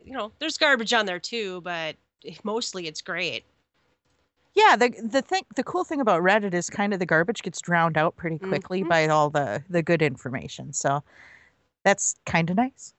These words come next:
Speaker 1: All right, it's closing time. You don't have to go home, but you can't stay here.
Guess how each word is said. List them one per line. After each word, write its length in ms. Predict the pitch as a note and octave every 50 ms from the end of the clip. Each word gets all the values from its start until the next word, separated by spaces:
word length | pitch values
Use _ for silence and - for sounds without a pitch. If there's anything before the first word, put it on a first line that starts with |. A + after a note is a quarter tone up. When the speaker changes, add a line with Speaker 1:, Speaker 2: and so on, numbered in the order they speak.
| _ _ _ _ _ _ _ _ _ _ _ _ _ _ _ _ _ _ _ _ _ _ _ _ _ _ _ _ _ _ -
Speaker 1:
All 100 | - A3
right, 260 | A#3 B3+ C#4 D4+ D#4
it's 240 | D#4 - - - -
closing 600 | - - - D4+ D4 D#4+ E4+ D#4 D#4+ D#4+ D#4+ D4
time. 560 | - - C#4+ C4+ C4+ C4+ C4+ C4 C4 C4+ C4+ _ -
You 120 | A#3 A3+
don't 180 | A3 A3 G#3+ G#3
have 140 | A3 A3+ -
to 60 | B3+
go 140 | A3 A#3 A#3+
home, 200 | A#3+ A#3+ A#3+ A#3+
but 160 | A#3 A#3 -
you 60 | A3
can't 260 | - - A3+ A3 G#3+ -
stay 320 | - - - B3+ B3+ C4
here. 440 | B3 C#4+ C#4 B3+ A#3+ A#3 A#3+ C4+